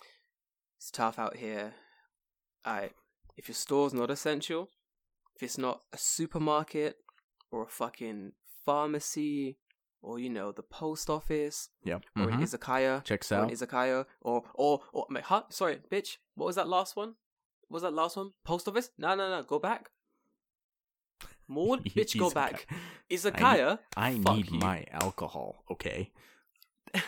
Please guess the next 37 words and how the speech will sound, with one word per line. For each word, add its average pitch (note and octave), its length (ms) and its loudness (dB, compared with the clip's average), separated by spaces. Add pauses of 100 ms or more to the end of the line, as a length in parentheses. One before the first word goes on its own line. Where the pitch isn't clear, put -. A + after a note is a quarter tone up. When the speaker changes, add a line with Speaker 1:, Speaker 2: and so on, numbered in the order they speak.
(380)
Speaker 1:
It's E3+ 140 -4
like, G3+ 240 0 (100)
it's F3+ 140 -4
like B3+ 160 0
in B3+ 80 2
the G#3 80 0
U E3 220 -6
K C3+ 220 0
if A2 120 -4
they A2+ 80 0
were G#2+ 140 -2
like, G2+ 180 -4 (240)
"Guys, A#2+ 260 2
listen." A2+ 360 -2 (120)
Speaker 2:
<laughs> - 160 -20
We - 640 -4
gotta E2+ 140 0
Speaker 1:
Yeah. E2+ 40 -6
Speaker 2:
close E2+ 260 -4
the F#2+ 80 -2
pub. F2 180 0 (320)
Speaker 1:
<laughs> - 300 -20
We, C3+ 100 -4 (460)
no, F3+ 200 4
that's F#3 200 4
the - 100 -6
thing. E3+ 180 4
It's - 120 -2
like F3 160 2
going, D3+ 320 4
"Guys, A#2+ 180 0
listen. A2+ 320 -4 (320)
Kill B2 180 -4
a C#3 60 0
virus. A#2+ 540 0 (680)
Everyone's B2 460 -4
dying. A2 440 -2